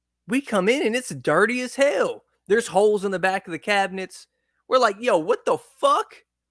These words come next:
Now I'm going, "Damn, we just got here. She's about to be pissed." Immediately, body language shifts. Head goes down for her. Me being a guy, bro, you give me a mattress, a T V,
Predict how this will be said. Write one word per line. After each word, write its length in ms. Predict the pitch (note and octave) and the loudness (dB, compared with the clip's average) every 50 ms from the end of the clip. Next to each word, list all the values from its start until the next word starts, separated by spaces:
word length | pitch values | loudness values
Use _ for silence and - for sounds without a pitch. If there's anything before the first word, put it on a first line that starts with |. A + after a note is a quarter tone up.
| _ | _
Now 260 | - D3+ E3 F3 D#3+ | -4 0 2 2 4
I'm 280 | D3+ E3 F#3 F#3 F3 D3+ | 4 4 4 2 0 0
going, 360 | C3+ C#3+ C#3+ C#3 C#3 C3 B2+ | -2 0 0 0 -2 -4 -4
"Damn, 340 | A2+ C#3 C#3 C#3+ C#3+ C3+ B2+ | -6 -8 -6 -6 -4 -4 -4
we 120 | C3 D3+ | -4 -6
just 240 | C#3+ C3+ C3+ B2 B2 | -4 -4 -6 -4 -2
got 220 | C3 C3+ C3+ C3 C3 | -2 -2 -2 -2 -4
here. 200 | C3+ C3+ B2+ A#2+ | -6 -8 -8 -10
She's 180 | - - F3+ | -10 -14 -8
about 220 | C#3+ C#3+ C#3 C3 - | -4 -4 -4 -4 -4
to 80 | - | -10
be 60 | B2 | -16
pissed." 420 | A2 - - C3 A2+ - - - _ _ _ _ _ _ _ _ _ _ _ _ _ _ - - | -14 -10 -10 -12 -12 -12 -18 -20 _ _ _ _ _ _ _ _ _ _ _ _ _ _ -6 -4
Immediately, 680 | D3 D3+ D#3+ F3 G3 G3+ G3 F3+ F3 D#3 - D3 D3+ C#3+ | -4 -2 -2 -4 -4 -4 -4 -6 -6 -6 -6 -6 -6 -6
body 400 | B2 B2 C#3 C#3 C#3+ D3 D3 C#3+ | -2 0 0 2 2 2 0 0
language 480 | C#3+ C#3+ C#3+ C#3+ C#3 C#3 C3 - - _ | -2 -2 -2 -2 -4 -4 -6 -8 -16 _
shifts. 640 | - - - - F#3 E3 D#3 - - - - - _ _ _ _ _ _ _ _ | -14 -8 -4 0 0 0 0 -2 -8 -12 -14 -16 _ _ _ _ _ _ _ _
Head 340 | _ - - F3 E3 D#3+ C3 | _ -8 -6 -6 -6 -6 -4
goes 300 | - E3 D#3+ D3+ C3+ - | 0 0 0 0 0 -4
down 420 | - C3 E3 D3+ C#3+ C#3+ C#3+ C#3+ C#3 | -4 -2 0 0 0 0 -2 -4 -6
for 200 | - D#3 C#3+ C#3 | -8 -10 -8 -6
her. 300 | D3+ D3 C#3+ C3+ B2 _ _ _ _ _ _ - | -4 -4 -4 -4 -6 _ _ _ _ _ _ -10
Me 240 | E3 F#3 C4 D4+ D4+ | -4 -2 0 0 0
being 260 | C4+ B3 A3+ G#3 F3+ | -2 -2 -4 -4 -4
a 40 | D3+ | -6
guy, 360 | C#3 A#2+ - D3+ E3 F#3+ F#3 D#3+ | -4 -2 0 2 4 4 2 2
bro, 120 | C3+ D3+ | 0 -2
you 160 | D#3 F#3 A3+ | -4 -4 -2
give 140 | F#4+ F#4 F#4+ | 0 0 0
me 120 | B3 G#3 D#3+ | 0 0 -4
a 80 | C3+ | -4
mattress, 840 | C3+ C3+ C3 C#3+ D3+ E3+ G#3 G#3+ - - B3 B3 B3 - - - - _ _ _ _ _ _ _ _ _ _ _ _ | -6 -6 -4 -4 -4 -4 -4 -6 -10 -14 -14 -12 -12 -12 -14 -16 -16 _ _ _ _ _ _ _ _ _ _ _ _
a 80 | - E3 | -6 -6
T 400 | D3+ - - - - B3 A#3+ A#3 | -6 -8 -10 -8 -6 -6 -6 -6
V, 400 | A3 A#3 A#3+ A#3+ A#3+ A#3+ A#3+ - | -6 -6 -6 -6 -6 -8 -10 -12